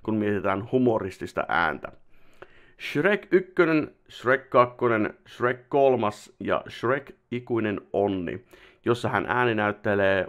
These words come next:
uskokaa tai älkää, Aasia. Lilo ja Stitch. Lilo ja Stitch avaruuskoe kuusi kaksi kuusi sekä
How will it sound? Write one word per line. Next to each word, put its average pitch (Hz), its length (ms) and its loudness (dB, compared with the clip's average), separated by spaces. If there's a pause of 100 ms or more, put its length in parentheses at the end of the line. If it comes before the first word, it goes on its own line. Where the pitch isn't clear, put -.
uskokaa 95 360 -6
tai 131 160 -2
älkää, 98 440 -4 (360)
Aasia. 120 600 -2 (1500)
Lilo 233 280 6
ja 165 100 6
Stitch. - 600 -2 (1040)
Lilo 208 260 6
ja 156 120 6
Stitch - 480 -2
avaruuskoe 135 760 2
kuusi 127 460 -6
kaksi - 360 -10
kuusi 143 560 0
sekä 110 420 -4